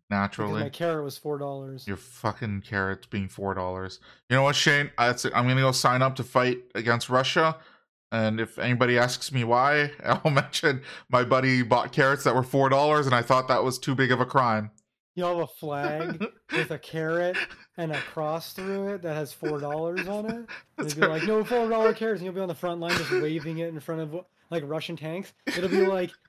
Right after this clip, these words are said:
Speaker 2: the Tiananmen Square, but of the modern age, and it'll be you with the flag with a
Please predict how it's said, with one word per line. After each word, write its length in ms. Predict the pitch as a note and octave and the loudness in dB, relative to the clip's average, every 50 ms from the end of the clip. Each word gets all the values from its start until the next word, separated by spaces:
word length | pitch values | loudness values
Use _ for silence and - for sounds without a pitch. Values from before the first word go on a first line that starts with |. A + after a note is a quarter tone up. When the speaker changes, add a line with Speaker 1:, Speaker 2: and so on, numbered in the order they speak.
| _ | _
Speaker 2:
the 100 | - E3+ | -10 -10
Tiananmen 520 | D#3+ - F3+ E3+ E3+ E3+ E3+ F3 E3+ E3 D3+ | -8 -6 -6 -4 -4 -4 -4 -4 -6 -6 -8
Square, 400 | - - - D#3 D3+ D3+ D#3 E3 F#3+ F3+ - - - - _ - | -10 -12 -10 -8 -6 -4 0 2 0 0 0 -6 -20 -20 _ -8
but 80 | E3 E3 | -8 -4
of 60 | D3 | -2
the 140 | - D#3+ D3+ | -2 -4 -2
modern 360 | D3+ D3 D3+ D3+ E3 F#3 F#3+ | -4 -4 -6 -4 -6 -6 -6
age, 260 | F#3+ G3 G3+ D#3+ - F3+ | -6 -6 -6 -6 -8 -10
and 60 | F3 | -10
it'll 100 | F3 E3 | -8 -8
be 80 | F3 E3+ | -8 -10
you 420 | D#3 C#3+ D#3 E3+ F3+ F#3+ G#3 A3 G#3+ _ _ _ _ _ _ _ - | -10 -8 -8 -8 -6 -6 -8 -10 -12 _ _ _ _ _ _ _ -14
with 100 | E3 - | -10 -10
the 80 | D#3+ | -10
flag 640 | - - - D#3 D3+ D#3 D#3+ E3 E3+ E3+ F3 F#3+ F#3+ _ _ _ _ _ _ | -12 -8 -6 -4 -2 0 0 0 -2 -2 -6 -12 -16 _ _ _ _ _ _
with 120 | - D#3+ D3+ | -8 -6 -6
a 100 | C#3 | -6